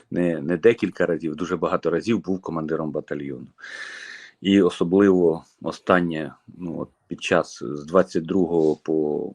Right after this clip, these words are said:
двадцять четвертий рік, е, перебуваючи на бойових, от, е, знаєте, така статистика, сама цікава, що під жовто-блакитним прапором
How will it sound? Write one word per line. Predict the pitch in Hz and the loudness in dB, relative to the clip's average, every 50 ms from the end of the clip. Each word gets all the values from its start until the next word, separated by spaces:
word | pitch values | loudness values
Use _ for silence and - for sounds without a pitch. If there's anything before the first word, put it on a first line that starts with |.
| - | -12
двадцять | - - 82 82 - - - | -6 0 0 0 0 -2 -6
четвертий | - - - - 73 82 78 73 _ - 78 80 | -10 -10 -8 -4 -2 -2 -2 -2 _ -2 0 0
рік, | 95 127 139 - - - _ _ _ _ _ _ _ _ _ _ - - _ _ _ _ _ _ _ - | 2 0 -2 -4 -8 -20 _ _ _ _ _ _ _ _ _ _ -20 -20 _ _ _ _ _ _ _ -8
е, | - 85 87 82 82 - | -4 -2 -2 -2 -2 0
перебуваючи | - 92 90 87 101 101 101 104 98 87 87 87 87 - - - 85 80 78 73 - _ _ _ _ _ _ _ _ _ _ _ _ _ - | 2 2 2 2 2 4 6 6 8 8 6 4 2 -2 -6 -4 -2 -2 -2 -4 -6 _ _ _ _ _ _ _ _ _ _ _ _ _ -8
на | 87 87 82 | -8 -6 -4
бойових, | 82 95 104 117 131 147 175 180 - - - | 0 0 2 2 4 4 2 0 -2 -4 -8
от, | 82 - - _ - - | -8 -8 -8 _ -18 -14
е, | - 78 80 73 76 78 73 73 71 67 67 67 64 - - - 78 | -10 -10 -8 -8 -8 -8 -6 -6 -6 -6 -8 -8 -12 -16 -18 -12 -4
знаєте, | 85 113 113 104 - - | 0 2 2 2 2 -2
така | - - 104 - 113 | -6 -2 2 2 2
статистика, | 113 - - 113 - - 95 - - - - - - | 2 2 -4 -2 0 0 0 0 -2 -10 -14 -14 -12
сама | - - 95 90 92 85 | -8 -4 -2 -2 -2 -2
цікава, | - - 90 - - 71 - - - - _ - - - - - - - | -4 -6 -10 -10 -8 -10 -10 -10 -12 -16 _ -20 -20 -20 -20 -20 -20 -20
що | _ - - 92 87 | _ -8 -4 -4 -4
під | - - 95 85 | -4 -4 -6 -4
жовто-блакитним | 85 - 113 101 - - 87 82 95 92 - - 85 - - 87 82 82 _ _ _ | 0 2 2 2 2 0 0 0 0 0 0 0 -2 -2 -2 -4 -4 -4 _ _ _
прапором | - - 117 117 - - 85 82 82 76 69 | 0 2 2 2 2 0 -2 -2 -2 -6 -10